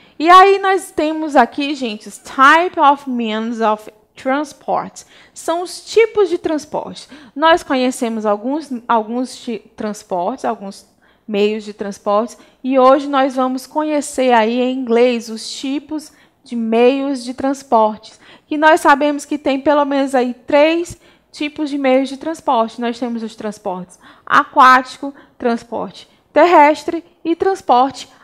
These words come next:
aéreo. Que são o quê? Aquáticos são aqueles que são feitos pelo mar, pela água, tá bom? Nós temos o terrestre, que são na terra, e temos o aéreo, que são os transportes que são feitos através do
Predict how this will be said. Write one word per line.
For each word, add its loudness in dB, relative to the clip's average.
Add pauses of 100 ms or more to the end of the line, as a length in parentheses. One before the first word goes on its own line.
aéreo. 4 (360)
Que -16
são 0
o -4
quê? -4
Aquáticos 4
são 0
aqueles -2
que -6
são -6
feitos -2
pelo -2
mar, 0
pela 0
água, 2 (300)
tá -8
bom? -2 (260)
Nós 0
temos -4
o -10
terrestre, 4
que -8
são -4 (520)
na -6
terra, 4 (360)
e 0
temos 0
o 2
aéreo, 4
que -4
são -2
os -12
transportes -2
que -12
são -6
feitos -4
através -2
do -6